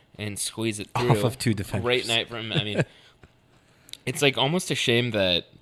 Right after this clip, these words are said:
Speaker 1: like, I don't know how it should be counted, but Murillo basically
Speaker 2: Force,
Speaker 1: assists,
Speaker 2: like
Speaker 1: assists the first goal, right?
Speaker 2: Yeah.
Speaker 1: Like, the, a-, and then scores a second one.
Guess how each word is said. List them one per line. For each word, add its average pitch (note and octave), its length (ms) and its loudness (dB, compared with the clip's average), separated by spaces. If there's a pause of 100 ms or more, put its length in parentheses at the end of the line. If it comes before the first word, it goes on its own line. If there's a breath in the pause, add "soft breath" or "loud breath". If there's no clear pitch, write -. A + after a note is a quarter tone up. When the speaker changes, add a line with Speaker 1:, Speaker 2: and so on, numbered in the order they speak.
(960 soft breath)
Speaker 1:
like, A2+ 80 -12
I B2 100 4
don't E3 140 4
know D#3 100 4
how A2 280 4
it G#2+ 80 2
should D3 120 0
be C3+ 100 0
counted, C#3 420 2
but A2 180 0
Murillo B2+ 280 2
basically A2+ 840 0 (680 loud breath)
Speaker 2:
Force, C3+ 280 4
Speaker 1:
assists, A2+ 260 2
Speaker 2:
like A#2+ 120 2
Speaker 1:
assists - 400 0
the C#3 120 -6
first A#2 360 0
goal, G2+ 240 0
right? F#2 340 -6
Speaker 2:
Yeah. G#2+ 220 4
Speaker 1:
Like, - 260 -8
the, - 80 -2
a-, A2 160 -2
and G#2+ 180 0
then F#2+ 360 -2 (420 loud breath)
scores C3 420 4
a A2+ 80 -4
second A2 380 -2
one. F2+ 360 -6